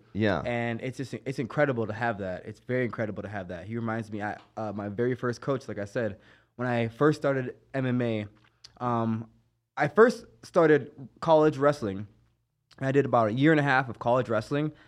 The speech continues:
Speaker 2: Then they dropped the program. And I was like, "Well, I went to Wisconsin for wrestling.
Speaker 1: Right.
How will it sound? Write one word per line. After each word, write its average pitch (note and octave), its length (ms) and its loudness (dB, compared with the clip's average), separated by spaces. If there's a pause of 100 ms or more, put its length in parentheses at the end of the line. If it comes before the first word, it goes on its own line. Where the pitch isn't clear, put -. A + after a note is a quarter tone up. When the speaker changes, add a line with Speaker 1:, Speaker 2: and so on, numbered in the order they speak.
(260)
Speaker 2:
Then E3+ 160 4
they C#3 260 6
dropped B2 340 4
the B2 40 -8
program. F#2 520 -6 (540)
And B2 120 -2
I B2 40 2
was A#2 120 -2
like, A2 180 0
"Well, C3+ 180 6
I A2 120 0
went B2 220 0
to B2+ 60 -6
Wisconsin A#2 540 -4
for G2+ 180 -10
wrestling. G2+ 480 -4 (180)
Speaker 1:
Right. G2+ 360 2